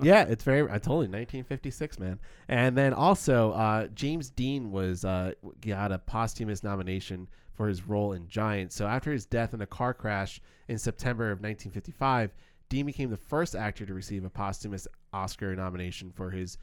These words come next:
role in East of Eden. Upon receiving the second nomination for his role in Giant, uh, for this year, Dean became the only act-, actor to have had two posthumous acting nominations. So I don't think,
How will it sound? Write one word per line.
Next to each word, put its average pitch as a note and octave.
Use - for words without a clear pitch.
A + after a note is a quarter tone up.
role A2
in G2+
East G#2
of G2
Eden. B2+
Upon C#3
receiving A#2+
the G2+
second E3+
nomination G2
for G2
his F2+
role F#2+
in F#2+
Giant, B2+
uh, G2+
for A2+
this G#2+
year, A2
Dean B2
became B2+
the A2
only B2+
act-, A2
actor A#2
to G#2+
have G2
had G#2
two C#3+
posthumous A2
acting G#2
nominations. F#2
So F#2
I A2+
don't A2+
think, A2+